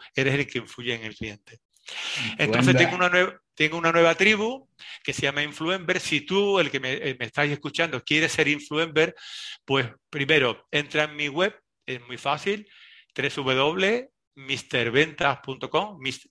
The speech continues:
Speaker 1: mister con todas las letras, no M R, mister, mister ventas punto com, y de ahí, si te suscribes a mi newsletter, pasan dos cosas. La primera, te voy a regalar un ebook con el método, un ebook completo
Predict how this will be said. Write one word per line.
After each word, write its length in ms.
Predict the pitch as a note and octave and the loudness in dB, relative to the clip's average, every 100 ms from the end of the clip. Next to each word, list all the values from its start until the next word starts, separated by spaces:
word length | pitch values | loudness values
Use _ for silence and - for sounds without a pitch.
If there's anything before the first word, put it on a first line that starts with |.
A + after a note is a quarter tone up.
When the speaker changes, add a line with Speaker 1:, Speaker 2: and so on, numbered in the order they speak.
| _ | _
Speaker 1:
mister 500 | C3+ E3 - E3 - | 6 6 6 4 4
con 200 | C#3+ C3 | -2 4
todas 180 | D3 | 6
las 120 | C#3 C3 | 8 6
letras, 320 | D#3+ F3 E3 | 6 6 4
no 180 | D3 D3+ | 6 4
M 320 | C#3+ C3+ B2+ | 4 4 4
R, 400 | C3 D#3 - - | 2 0 -4 -6
mister, 520 | C3+ D3 - D#3+ D#3+ - - - - | -14 -12 -4 -2 -2 -6 -18 -18 -6
mister 520 | D3 C3 - C#3 B2 | -4 -4 0 0 2
ventas 360 | D3 E3 D#3+ D3+ | 2 2 -2 -4
punto 320 | D#3+ D#3 D#3+ | -6 -6 -2
com, 260 | F#3 F#3+ - - - - - - | 0 -2 -8 -18 -16 -14 -14 -4
y 160 | E3+ D3+ | 4 6
de 100 | D3 | 8
ahí, 480 | D#3 G3 A3+ - _ | 8 6 4 0 _
si 260 | - - D#3 | -14 -6 -2
te 120 | D3 | -2
suscribes 640 | - B2+ - D#3 F3 C#3+ B2+ | -4 -6 0 4 4 6 4
a 80 | |
mi 160 | B2 A#2+ | 2 -2
newsletter, 760 | C3+ D3 D3 E3+ E3+ F#3 A3+ - - | -4 -2 2 2 4 0 -2 -10 -4
pasan 320 | C#3+ D#3 C#3+ | -2 -2 -4
dos 140 | C#3 | -4
cosas. 480 | - B2 A2+ - G#2 - - - | -4 -6 -4 -6 -6 -8 -18 0
La 220 | C#3 C3+ | 2 4
primera, 500 | C3+ C#3 F3 D3 A2 - - - - | 2 2 4 4 4 -2 -16 -18 -2
te 120 | C#3 | 2
voy 180 | D3 D#3+ | 4 4
a 60 | |
regalar 400 | D#3+ E3 D#3 D#3+ | 4 2 4 4
un 200 | D3+ D#3 | 4 0
ebook 460 | D#3 D3+ F3 - - _ | 0 2 0 -2 -12 _
con 220 | - B2+ | -8 -6
el 180 | B2 A#2+ | -4 -4
método, 600 | C3 E3+ F3 F3+ B3 - - | 0 0 0 -2 -4 -10 -12
un 140 | C#3+ | -4
ebook 260 | C#3 D3+ - | -2 -2 0
completo 680 | C3+ A2+ D3 D3+ A#2+ - | -2 2 0 2 -2 -6